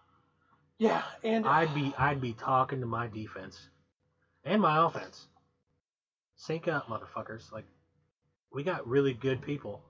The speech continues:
Speaker 2: on, on our defensive line. We
Speaker 1: Yeah,
Speaker 2: got,
Speaker 1: the f-
Speaker 2: we got good names, but it's just nobody's, they just either
Speaker 1: The fa-
Speaker 2: can't read what's going on or everybody's in a different headspace or something.
Speaker 1: It's the, it's,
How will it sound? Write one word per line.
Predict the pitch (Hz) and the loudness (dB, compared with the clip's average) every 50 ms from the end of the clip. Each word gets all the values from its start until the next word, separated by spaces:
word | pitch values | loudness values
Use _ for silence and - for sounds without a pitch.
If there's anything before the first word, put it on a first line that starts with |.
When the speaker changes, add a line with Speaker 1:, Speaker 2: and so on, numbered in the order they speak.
| _ _ _ _ _ _ _ _ _ _ _ _ _ - | _ _ _ _ _ _ _ _ _ _ _ _ _ 0
Speaker 2:
on, | 123 135 170 156 127 127 - - | 2 2 2 2 0 -4 -10 -8
on | - 147 165 165 | -2 2 4 4
our | 147 131 | 4 4
defensive | 113 123 131 123 - 139 123 - 117 113 | 4 2 -2 -2 0 -2 -2 -2 -4 -2
line. | 139 160 170 160 156 160 - - _ _ _ _ _ _ _ _ _ _ _ _ _ _ _ _ _ _ _ _ _ _ _ _ _ - | 0 0 0 -2 -4 -8 -12 -16 _ _ _ _ _ _ _ _ _ _ _ _ _ _ _ _ _ _ _ _ _ _ _ _ _ -8
We | - 156 | -2 4
Speaker 1:
Yeah, | 294 294 | 6 6
Speaker 2:
got, | 277 | 8
Speaker 1:
the | 233 | 6
f- | 220 139 | 4 2
Speaker 2:
we | 151 | 2
got | 180 196 170 | 2 4 4
good | 143 180 175 | 6 4 4
names, | 196 208 233 247 220 - - - - - _ - | 2 0 0 -2 -2 -6 -8 -14 -20 -20 _ -4
but | 135 135 | -4 -4
it's | 135 - | -4 -2
just | - 156 - - 151 | -2 -2 -2 0 0
nobody's, | 147 151 147 156 147 135 - - - - _ - - - - _ _ - | 0 2 2 2 2 0 -2 -6 -18 -20 _ -20 -20 -20 -20 _ _ -4
they | 135 | -4
just | 139 165 151 - - _ _ _ _ _ _ _ - | -2 -2 -4 -6 -8 _ _ _ _ _ _ _ -4
either | 160 135 131 | -2 0 0
Speaker 1:
The | 117 | 2
fa- | - 185 | 4 4
Speaker 2:
can't | 180 170 170 139 | 4 4 4 2
read | 120 127 143 160 170 180 185 175 - - _ _ _ _ - | -2 -2 -2 -2 -2 -4 -6 -8 -10 -16 _ _ _ _ -8
what's | - 131 - | -8 -4 0
going | - 160 139 135 131 | 2 2 4 4 2
on | 139 151 156 160 165 165 | 2 2 2 0 0 0
or | 135 123 127 | 0 2 2
everybody's | 139 147 151 147 151 143 143 139 131 139 | 2 0 0 -4 -2 0 0 0 -2 -4
in | 135 127 | -6 -8
a | 117 | -4
different | 110 135 139 - 151 143 123 | 0 0 0 0 -2 -8 -6
headspace | 151 151 139 - - 120 107 - - | -6 -8 -8 -8 -12 -12 -12 -12 -14
or | 110 | -14
something. | - 113 110 - 113 | -14 -12 -10 -8 -8
Speaker 1:
It's | - - 220 - - - | -8 -8 -8 -10 -10 -10
the, | - 233 | -8 -8
it's, | 220 - 226 | -8 -8 -10